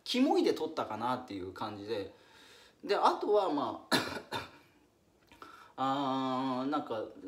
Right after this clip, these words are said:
全体的に微妙でしたね。全体、逆に言うと、「これで百万か」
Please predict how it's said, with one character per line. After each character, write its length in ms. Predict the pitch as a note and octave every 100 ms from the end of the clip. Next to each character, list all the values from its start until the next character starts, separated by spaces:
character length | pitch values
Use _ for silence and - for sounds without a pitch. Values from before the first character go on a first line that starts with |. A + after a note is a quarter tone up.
| C3+ - -
全 280 | - C#4 F4
体 180 | F4+ E4+
的 80 | C4+
に 80 | A#3
微 180 | F#3+ F3
妙 180 | F3+ F3
で 100 | G3
し 60 |
た 80 | G#2
ね。 180 | - - _ _ _ _ _
全 300 | - G3+ G#3
体、 220 | - - - - -
逆 260 | - F4+
に 100 | D4
言 100 | E4
う 20 | -
と、 140 | A#3 -
「こ 80 | A#3
れ 80 | C4+
で 100 | C#4+
百 260 | B3 C4
万 180 | A#3+ F#3
か」 100 | -